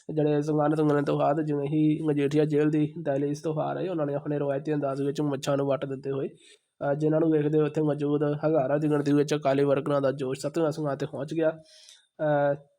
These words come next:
ਉਸ ਤੋਂ ਬਾਅਦ ਇੱਥੇ ਕਾਫੀ ਖੁਸ਼ੀਆਂ ਜਿਹੜੀਆਂ ਨੇ ਮਨਾਈਆਂ ਗਈਆਂ। ਸੋ ਮਜੀਠੀਆ ਦੇ,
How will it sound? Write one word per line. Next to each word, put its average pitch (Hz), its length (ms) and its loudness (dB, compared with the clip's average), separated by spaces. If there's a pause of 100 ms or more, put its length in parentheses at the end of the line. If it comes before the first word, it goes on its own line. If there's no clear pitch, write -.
ਉਸ 151 220 -6
ਤੋਂ 175 120 4
ਬਾਅਦ 165 180 6
ਇੱਥੇ 156 340 4
ਕਾਫੀ 151 460 4
ਖੁਸ਼ੀਆਂ 151 380 -2
ਜਿਹੜੀਆਂ 143 260 -4
ਨੇ 143 60 -4
ਮਨਾਈਆਂ 143 400 -4
ਗਈਆਂ। 143 240 -4 (960)
ਸੋ 170 400 2
ਮਜੀਠੀਆ 165 460 4
ਦੇ, 170 320 6